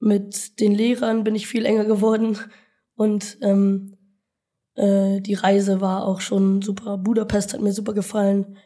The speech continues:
Die Stadt ist unglaublich schön und auch Pécs. Äh, viele Möglichkeiten, um shoppen zu gehen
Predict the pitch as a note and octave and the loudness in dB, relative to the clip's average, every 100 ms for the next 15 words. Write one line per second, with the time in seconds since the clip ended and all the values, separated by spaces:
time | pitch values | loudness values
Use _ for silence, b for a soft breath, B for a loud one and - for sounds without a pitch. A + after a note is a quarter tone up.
0 | B - - G#3 G3+ A3+ A3 G#3+ G#3+ - | B -6 -2 -2 -2 0 0 -2 -2 0
1 | G#3+ A3 A3 A3 G#3+ G3 - A3 A3 - | 0 0 -2 -2 -2 -2 -2 0 0 -4
2 | - B B B B _ - G3+ G3+ G3 | -12 B B B B _ -4 2 2 2
3 | - A#3 A3+ A3 G#3+ G#3 - G#3 G#3 G3+ | 0 2 4 4 2 -4 -2 -2 0 0
4 | F#3 A3 A3 G3+ G#3+ G3+ G3+ G3+ G3 G3 | 0 -2 -2 -4 -2 0 2 2 0 -4